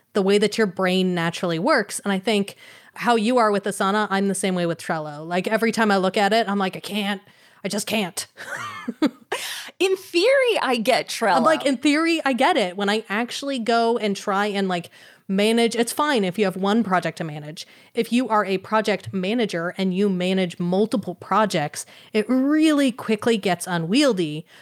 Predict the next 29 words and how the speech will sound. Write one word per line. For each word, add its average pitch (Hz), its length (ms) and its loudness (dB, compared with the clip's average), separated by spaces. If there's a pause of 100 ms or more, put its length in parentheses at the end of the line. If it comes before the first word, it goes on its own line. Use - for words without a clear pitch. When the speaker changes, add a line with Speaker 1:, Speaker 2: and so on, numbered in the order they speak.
(140)
Speaker 1:
But 202 220 2
again, 208 520 2
software 180 800 0
is 190 140 -2
very 185 180 0
often 196 400 0
one 175 120 0
of 165 100 -6
those 170 260 -2
default 185 340 0
decisions 180 460 -4
that 175 100 -6
people 170 240 -4
make, 160 300 -6
that 202 140 0
they 170 280 -2 (220)
start 226 280 2
a 254 60 2
business 208 380 -2
and 208 100 -2
they 170 80 -4
post 208 280 -2
in 196 80 -6
a 165 40 -6
Facebook 196 380 -2
group 196 260 -4
and 190 100 -2
they 165 80 -4
say, 180 320 0